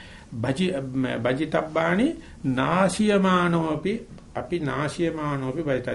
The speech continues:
"තෝ ඵලයන්ද" කියලා කිව්වත් භජනය කරන්න කියලා කියනවා. මේ ගුණ ටික බලලා. "මෙතන ඉන්න බා උඹ ඵලයන්" කියලා කිව්වත් වැඳලා කියන්න කියනවා. "මගේ සීල සමාධි ප්‍රඥා වැඩෙනවා.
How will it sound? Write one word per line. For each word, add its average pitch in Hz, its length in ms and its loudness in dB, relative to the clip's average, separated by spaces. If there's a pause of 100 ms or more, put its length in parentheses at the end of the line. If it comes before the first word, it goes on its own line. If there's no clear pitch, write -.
"තෝ 170 180 2 (160)
ඵලයන්ද" 185 420 4
කියලා 175 240 2
කිව්වත් 202 340 2 (360)
භජනය 135 400 -6
කරන්න 120 340 -8
කියලා - 240 -16
කියනවා. - 280 -20 (960)
මේ 147 180 -2
ගුණ 143 200 -2
ටික 160 220 -2
බලලා. 85 380 -10 (840)
"මෙතන 135 300 0
ඉන්න 170 220 2
බා 180 180 2
උඹ 165 140 0
ඵලයන්" 170 340 4
කියලා 180 240 0
කිව්වත් 220 340 2 (300)
වැඳලා 123 400 -4
කියන්න 135 360 -6
කියනවා. 117 400 -10 (360)
"මගේ 117 380 -10
සීල 127 260 -10
සමාධි 139 380 -8
ප්‍රඥා - 380 -12
වැඩෙනවා. 113 480 -8